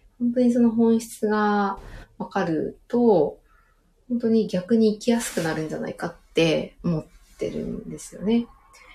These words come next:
なので、ち-、なんかね、小さなことでずーっと何十年も悩み続けている人っていると思うんですよ。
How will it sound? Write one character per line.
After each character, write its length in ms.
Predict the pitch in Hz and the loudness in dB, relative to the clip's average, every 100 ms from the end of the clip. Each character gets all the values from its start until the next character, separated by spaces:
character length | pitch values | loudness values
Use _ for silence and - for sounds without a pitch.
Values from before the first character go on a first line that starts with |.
| _ | _
な 80 | 233 | -2
の 120 | 190 | 0
で、 340 | 170 165 156 170 | 2 2 0 -4
ち-、 460 | - 262 254 247 - | -2 0 2 0 -2
な 100 | 254 | -2
ん 60 | 240 | -2
か 100 | 151 | 0
ね、 180 | 170 170 | 0 0
小 200 | 277 285 | -4 2
さ 100 | 240 | 2
な 100 | 170 | 2
こ 120 | 170 | -2
と 80 | 208 | -4
で 100 | 208 | -2
ず 520 | 196 233 240 247 240 | 2 4 4 2 -2
ー 40 | |
っ 20 | |
と 80 | 240 | -2
何 200 | 185 208 | 2 2
十 160 | 240 247 | 4 4
年 160 | 190 | 4
も 60 | 160 | 2
悩 180 | 165 170 | 0 0
み 80 | 175 | -2
続 200 | - 185 | -6 -6
け 120 | - | -4
て 120 | 151 | -2
い 80 | 147 | -2
る 100 | 147 | -2
人 160 | - | -6
っ 40 | - | -12
て 160 | - | -4
い 40 | 214 | 0
る 100 | 233 | 0
と 80 | - | -2
思 100 | 165 | -4
う 40 | |
ん 20 | |
で 80 | 233 | -8
す 120 | - | -12
よ。 120 | - | -14